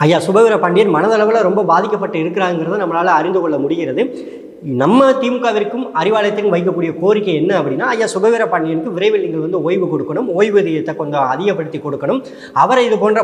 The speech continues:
போராட்ட களத்துல மீண்டும் நீங்கள் ஈடுபடுத்துவதன் மூலியமாக அவருடைய ஆயுட்காலத்துல அவருக்கு நிறைய மன அழுத்தம் உருவாகும் என்பதை தவிர வேற ஒன்றும் கிடையாது. ஏன்னா ஐயா சுபவீர பாண்டியன் இன்னும் நீண்ட நாட்கள் நகைச்சுவை செய்யணும் என்பதுதான் எங்களை போன்றவர்களுடைய பெரிய எதிர்பார்ப்பு. அதனால தலைவர் பிரபாகரன் அவருடைய தோட்டாக்களை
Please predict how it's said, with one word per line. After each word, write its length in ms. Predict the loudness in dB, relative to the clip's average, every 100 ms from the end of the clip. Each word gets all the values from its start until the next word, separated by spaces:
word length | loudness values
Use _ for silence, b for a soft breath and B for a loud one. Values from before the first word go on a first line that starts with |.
| 0
போராட்ட 320 | 0 0 0 -2
களத்துல 280 | -2 -2 0
மீண்டும் 260 | 0 0 0
நீங்கள் 240 | 0 0 0
ஈடுபடுத்துவதன் 580 | -2 -2 -4 -6 -6 -6
மூலியமாக 440 | -8 -6 -6 -4 -4 B B B
அவருடைய 400 | 4 4 2 2 2
ஆயுட்காலத்துல 640 | 4 2 0 -2 -2 2 2
அவருக்கு 240 | 2 -2 -2
நிறைய 380 | 0 0 0 0 0
மன 180 | -4 -2
அழுத்தம் 320 | -2 -2 -4 -4
உருவாகும் 380 | 0 0 -2 -6
என்பதை 220 | -6 -6 -4
தவிர 140 | 0 2 2
வேற 120 | -2 -6
ஒன்றும் 240 | -6 -8 -6
கிடையாது. 220 | -6 -4
ஏன்னா 120 | -2 -4 B B -2
ஐயா 120 | 0 0
சுபவீர 280 | 0 0 0 0
பாண்டியன் 340 | 0 0 -4 -4 0
இன்னும் 240 | 2 2
நீண்ட 180 | 0 -2
நாட்கள் 300 | -4 -4 -4 -2
நகைச்சுவை 400 | -4 -4 -4 -4 -4
செய்யணும் 360 | 0 0 0 -2
என்பதுதான் 400 | -2 -2 -2 -4 -4
எங்களை 200 | -4 -4
போன்றவர்களுடைய 500 | -6 -8 -6 -6 -2 0 -2 -4 B B 0
பெரிய 160 | 0 0
எதிர்பார்ப்பு. 500 | 0 0 0 0 -2 -4 -2
அதனால 280 | 0 2 2 2
தலைவர் 300 | 2 2 2
பிரபாகரன் 420 | 2 4 2 0
அவருடைய 280 | -2 0 -2 0
தோட்டாக்களை 500 | 0 2 0 0 -4